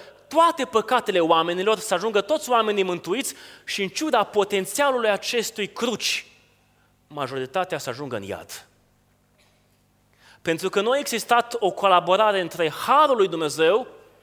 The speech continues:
a prezenței lui Dumnezeu și a co-, colaborării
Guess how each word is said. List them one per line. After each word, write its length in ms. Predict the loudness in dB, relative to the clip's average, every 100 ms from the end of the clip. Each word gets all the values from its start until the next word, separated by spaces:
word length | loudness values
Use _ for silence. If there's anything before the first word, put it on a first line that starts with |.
| _ _ 2
a 140 | 2
prezenței 640 | 4 0 2 2 2 2 2
lui 120 | 2
Dumnezeu 600 | -2 -4 0 2 2 -2 -14 -20 _ _ _
și 200 | -2 0
a 120 | 0
co-, 380 | 0 0 0 -2
colaborării 720 | 2 2 4 2 0 0 -2